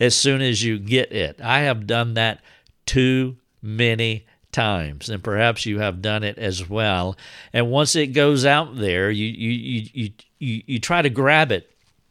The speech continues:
and to pull it back, and you can't <laughs> retrieve,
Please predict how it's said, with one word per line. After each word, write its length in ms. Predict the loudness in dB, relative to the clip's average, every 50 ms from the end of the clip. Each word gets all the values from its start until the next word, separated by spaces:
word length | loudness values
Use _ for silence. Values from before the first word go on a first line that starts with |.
| _ _ _ _ _ _ _ _ _ _ _ -4
and 160 | -2 0 0
to 40 | 0
pull 260 | 0 2 2 4 4
it 100 | 4 2
back, 400 | 2 2 2 4 2 2 0 0
and 100 | -4 -4
you 80 | -4 -4
can't 240 | 0 2 2 2 2
<laughs> 80 | 0 -2
retrieve, 560 | -2 -2 0 0 -2 -2 -2 -2 -2 -2 -4